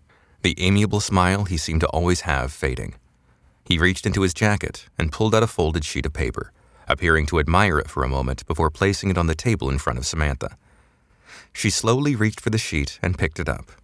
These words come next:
feeling the texture of it under her fingertips. Paper, Julian's little quirk. No computers, no networks,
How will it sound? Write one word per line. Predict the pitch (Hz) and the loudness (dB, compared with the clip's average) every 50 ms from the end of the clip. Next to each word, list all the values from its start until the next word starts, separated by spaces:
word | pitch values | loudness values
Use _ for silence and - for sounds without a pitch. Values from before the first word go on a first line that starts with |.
| _ _ _ _ _ _ _ _ _ | _ _ _ _ _ _ _ _ _
feeling | - - 101 90 95 95 90 | 0 2 4 4 4 2 2
the | 82 | 0
texture | - - 120 - - - - 78 | 0 -2 -4 -4 -4 -2 0 0
of | 73 71 | 0 0
it | 71 | 0
under | - 82 82 82 80 | -2 0 0 0 0
her | 85 85 | 0 -2
fingertips. | - - 95 85 76 73 73 - - - - - - - - _ _ _ _ _ _ _ _ _ _ _ _ _ _ _ - | -2 -2 -2 -2 0 -2 -4 -4 -6 -8 -6 -8 -12 -12 -14 _ _ _ _ _ _ _ _ _ _ _ _ _ _ _ -4
Paper, | - 101 85 76 - 62 50 - - _ _ _ _ _ _ _ _ - - | 0 0 0 2 0 -2 -4 -4 -10 _ _ _ _ _ _ _ _ -8 -6
Julian's | 80 82 80 85 90 92 92 95 95 95 - | -2 0 0 2 2 2 2 2 2 2 0
little | 85 82 - 90 | -2 0 0 -2
quirk. | - - - 69 60 - - - - _ _ _ _ _ _ _ _ _ - - | -4 -2 -4 -4 -4 -4 -10 -18 -20 _ _ _ _ _ _ _ _ _ -4 0
No | 80 78 80 | 2 2 2
computers, | - 127 117 113 95 92 95 95 98 95 - - - - - _ _ _ - | 2 2 2 4 4 4 4 2 -2 -2 -6 -10 -14 -16 -20 _ _ _ -4
no | - 76 85 101 | 0 2 4 4
networks, | 104 90 - - 73 69 - - - - - - | 4 4 2 0 -2 -4 -4 -6 -10 -14 -14 -14